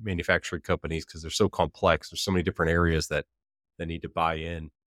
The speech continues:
Has there been additional coaching on these, you know, like,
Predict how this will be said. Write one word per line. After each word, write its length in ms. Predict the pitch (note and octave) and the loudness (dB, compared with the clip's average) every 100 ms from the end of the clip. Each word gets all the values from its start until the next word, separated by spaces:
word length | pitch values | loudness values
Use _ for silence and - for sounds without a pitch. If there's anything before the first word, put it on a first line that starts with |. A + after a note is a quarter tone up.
| _ _ _ _ _ | _ _ _ _ _
Has 260 | G#2+ B2 G#2 | 0 0 2
there 140 | A#2 | 2
been 220 | A2 A#2+ B2+ | 2 2 0
additional 640 | F#2 G#2 - A2 F#2 F2 - _ _ _ _ | 0 -2 -2 -2 -2 -4 -8 _ _ _ _
coaching 420 | - A2+ - E3 | 4 4 6 2
on 240 | C#3+ A#2 A2+ | 6 6 6
these, 400 | A#2 A#2+ - - - | 4 4 0 -4 -2
you 120 | B2+ | 4
know, 180 | F#2 F#2 | 4 6
like, 240 | F2+ F2 | 4 2